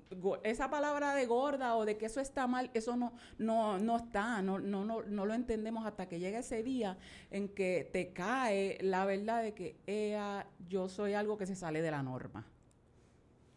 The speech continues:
Y, pues, entra lo que tú sabes. Ay, yo siempre he pensado que, eh, una sabe lo que le hacen por gorda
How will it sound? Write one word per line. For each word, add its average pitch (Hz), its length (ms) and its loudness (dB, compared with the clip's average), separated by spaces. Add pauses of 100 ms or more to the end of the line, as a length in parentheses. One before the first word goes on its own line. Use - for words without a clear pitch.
(480)
Y, 190 200 -2
pues, 196 300 2 (160)
entra 240 560 0
lo 220 180 4
que 202 140 -2
tú 202 100 -2
sabes. 202 280 2
Ay, 190 160 2 (160)
yo 208 340 2
siempre 240 480 0
he 240 40 0
pensado 233 540 0
que, 185 360 -2 (1000)
eh, 160 480 2
una 226 260 -2
sabe 202 580 0 (840)
lo 196 300 2
que 180 760 2
le 185 280 2
hacen 175 360 -2
por 135 220 -4
gorda 131 440 -4